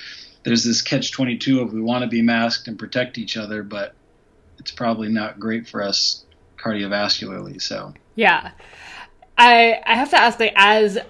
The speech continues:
Speaker 2: a, you know, run leader, but then also an M D, do you feel like your life is easier because you kind of are getting all of this information and you can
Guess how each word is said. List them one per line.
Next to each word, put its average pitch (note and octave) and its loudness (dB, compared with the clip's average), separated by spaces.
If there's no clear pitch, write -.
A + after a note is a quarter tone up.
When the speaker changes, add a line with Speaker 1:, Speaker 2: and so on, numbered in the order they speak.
Speaker 2:
a, F#3+ 6
you G#3+ 2
know, F3 2
run G3+ 4
leader, F#3+ 4
but F3+ -6
then G3 -4
also G3+ 2
an F#3+ 0
M F#3+ -2
D, F3+ 2
do F#3 -2
you G#3+ 2
feel C#4+ 0
like F#4+ 0
your A3 2
life A3+ 6
is G#3 0
easier B3 -2
because G3 -2
you G#3 0
kind G#3 0
of G3 0
are F#3+ 0
getting G3 0
all F#3+ 0
of F#3+ -4
this F#3+ -6
information F#3+ -2
and F3+ -4
you F3 -8
can F3 -10